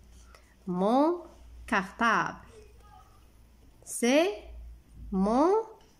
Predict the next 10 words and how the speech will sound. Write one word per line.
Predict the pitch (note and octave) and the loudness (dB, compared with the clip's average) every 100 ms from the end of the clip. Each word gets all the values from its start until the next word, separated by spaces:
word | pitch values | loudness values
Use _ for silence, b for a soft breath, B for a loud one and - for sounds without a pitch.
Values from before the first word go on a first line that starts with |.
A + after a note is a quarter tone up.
| - - | -16 0
cartable. | A3 - - A3+ F#3+ D3+ - - b b b b - - - - - - - - - - - - - - - - - - - - - - - - - - - | 0 0 -2 0 2 0 -2 -8 b b b b -20 -20 -20 -20 -20 -20 -20 -20 -20 -20 -20 -20 -20 -20 -20 -20 -20 -20 -20 -20 -18 -20 -20 -20 -20 -20 -2
Mon | A3 D4 F#4 F4 | 4 6 6 4
cartable | C#4+ B3+ - C#4 C#4 C#4 B3 B3+ - | 0 0 -2 2 4 4 2 -2 -2
a | A3 | 0
mis | A3+ B3+ C#4+ C#4+ C4+ | 4 6 8 8 6
l'odeur. | B3 G3 E3 F#3 F3 E3+ F#3 - - B B B B B B | 4 0 0 -2 0 -4 -8 -12 -20 B B B B B B
حقيبتي | - G#3 G3 - D4+ D4 C#4+ C4+ - C#4+ C#4 C#4 | -8 -4 -4 2 4 6 4 2 4 6 8 6
لديها | A3+ F#3+ B3+ C#4+ B3+ G#3+ G#3+ C4 | 2 2 4 4 4 2 -2 2
ألف | D#4 D4 - | 2 2 2
رائحة. | D#4 D#4 C4+ - F3+ E3 F3 D#3+ | 2 4 4 2 -2 -4 -8 -12